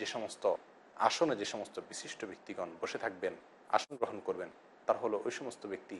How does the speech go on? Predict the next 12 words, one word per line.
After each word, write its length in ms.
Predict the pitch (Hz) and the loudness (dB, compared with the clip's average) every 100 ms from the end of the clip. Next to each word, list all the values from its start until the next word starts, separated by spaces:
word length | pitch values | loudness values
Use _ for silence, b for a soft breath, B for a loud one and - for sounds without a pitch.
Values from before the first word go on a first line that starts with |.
| - - - | -12 -20 -2
যারা 120 | 107 - 131 | 2 6 4
অন্তর 240 | 135 131 110 | 4 4 6
দ্বারা 140 | 98 - - 117 | 4 2 -6 -6
একটি 160 | - 120 | 2 4
আমল 160 | 120 156 131 | 4 2 0
করেছেন, 260 | 107 101 95 - - | -2 -2 -10 -18 -10
অর্থাৎ 200 | - 113 - | 0 0 2
আল্লাহকে 360 | 113 113 - - 85 | 0 0 -4 -6 -6
ভালোবেসেছেন 560 | 110 131 104 - - - - | -4 -4 -6 -8 -14 -10 -4
অগাধভাবে। 500 | 98 110 95 - - - - - - - - - - - - - - | 4 4 4 -2 -8 -12 -20 -20 -20 -20 -20 -20 -20 -20 -20 -16 2
সম্মানিত 320 | 143 170 170 - | 8 8 8 2
সুধী, 180 | 117 | -4